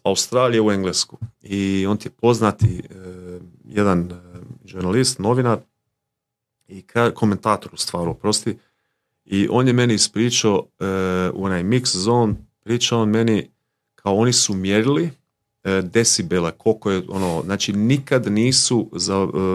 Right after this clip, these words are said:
e, zabilježili veće decibela od kad je hrvatska himna svirala u Berlinu prije utakmicu.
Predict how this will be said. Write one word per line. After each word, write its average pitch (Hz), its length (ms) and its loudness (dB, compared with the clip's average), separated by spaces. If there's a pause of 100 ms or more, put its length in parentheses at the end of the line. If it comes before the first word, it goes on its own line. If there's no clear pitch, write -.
(180)
e, 92 40 0
zabilježili 110 720 -2
veće 110 520 0
decibela 104 800 0
od 92 380 -6
kad 101 120 0
je 95 80 0
hrvatska 110 360 0
himna 101 360 0 (340)
svirala 104 380 2
u 95 60 2
Berlinu 95 380 -2
prije - 220 -10
utakmicu. - 500 -2